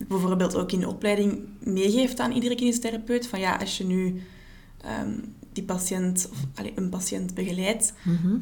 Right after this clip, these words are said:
Speaker 1: hou dat zeker in je achterhoofd? Of
Speaker 2: Ehm.
Speaker 1: Dat is misschien een moeilijke, omdat het vaak
Speaker 2: Ja.
Speaker 1: individueel is.
Speaker 2: Ja, n-, nee, ik denk vooral het, ehm,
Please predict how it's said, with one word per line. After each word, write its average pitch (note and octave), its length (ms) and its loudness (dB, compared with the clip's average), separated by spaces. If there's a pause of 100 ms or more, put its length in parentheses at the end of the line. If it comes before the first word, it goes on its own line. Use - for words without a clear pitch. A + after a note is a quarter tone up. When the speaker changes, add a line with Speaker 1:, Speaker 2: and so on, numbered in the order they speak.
Speaker 1:
hou G3 220 2
dat G3 200 6
zeker G3 280 4
in F#3+ 80 2
je F#3 120 0
achterhoofd? D4 840 -2 (500)
Of G#3+ 200 -10 (1080)
Speaker 2:
Ehm. F#3+ 500 6 (280)
Speaker 1:
Dat G3+ 120 4
is - 60 0
misschien G3+ 240 0
een F#3 120 2
moeilijke, F#3 340 2
omdat F3+ 200 2
het G#3 160 12
vaak G#3 120 12
Speaker 2:
Ja. A3 340 12
Speaker 1:
individueel F3+ 400 0
is. F#3 300 2
Speaker 2:
Ja, B3 400 10
n-, G#3+ 440 6
nee, A#3+ 200 10
ik A3 120 8
denk A#3+ 280 10 (380)
vooral G3 920 6 (100)
het, F#3+ 600 2 (380)
ehm, E3 280 -6